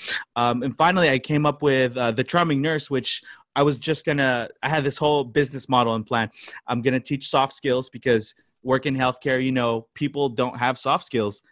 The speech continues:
Speaker 1: communication, social
Speaker 2: No.
Speaker 1: skills, um, how to talk to people, how to
Speaker 2: No.
Speaker 1: talk to patients, how to talk to doctors.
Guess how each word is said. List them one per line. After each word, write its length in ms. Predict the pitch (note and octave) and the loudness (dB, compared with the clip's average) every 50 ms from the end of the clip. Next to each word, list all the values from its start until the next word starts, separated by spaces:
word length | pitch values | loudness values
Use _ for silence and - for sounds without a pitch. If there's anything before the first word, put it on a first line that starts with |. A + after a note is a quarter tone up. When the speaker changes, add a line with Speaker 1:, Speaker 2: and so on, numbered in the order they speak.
| _ _ | _ _
Speaker 1:
communication, 760 | - B2+ A#2 A#2 G#3+ G#3+ G#3 C3 B2+ - - C3+ B2+ C#3 C#3+ - _ - - _ | -6 -2 0 2 4 4 4 2 2 0 -2 -2 -2 -2 -4 -10 _ -20 -20 _
social 320 | - - - C#3+ A3+ A#3 A#3+ | -4 0 2 4 6 6 6
Speaker 2:
No. 60 | B3 | 4
Speaker 1:
skills, 540 | B3 - D#3+ D3 C#3+ C#3+ D3+ D3 - - - - - - - - - - _ | 4 4 2 4 4 4 2 0 -4 -14 -16 -20 -18 -14 -14 -14 -14 -16 _
um, 460 | - A#2+ B2 B2+ B2+ B2+ C3 C3 C3 G#3+ | -4 0 2 2 4 4 4 2 2 2
how 180 | A#3 C#3 D3 | 2 2 2
to 100 | D3 D#3 | 2 0
talk 240 | - E3+ D3+ D3+ C#3+ | 2 2 2 2 2
to 60 | - | -4
people, 440 | - F3 D#3 - E3 D#3+ D#3+ D#3 D3 - _ - - - - - | -10 -8 -4 -2 0 2 2 0 -2 -6 _ -20 -18 -12 -4 0
how 80 | D3+ E3 | 2 4
to 80 | F3+ | 6
Speaker 2:
No. 40 | - | 6
Speaker 1:
talk 120 | - C4 - | 6 4 4
to 80 | A#3 F3+ | 2 0
patients, 420 | A#3 F#3+ F#3 - - - A#3+ A3+ | 2 2 2 2 0 -4 -4 0
how 120 | - F3+ | 0 0
to 80 | F3 E3+ | 0 2
talk 220 | - F#3 F3 E3+ | 0 0 0 0
to 60 | - D#3 | -2 -2
doctors. 640 | C#3 D3+ D3+ E3+ - - - B3+ B3 - - | 0 2 2 2 0 -4 -4 -4 -4 -4 -8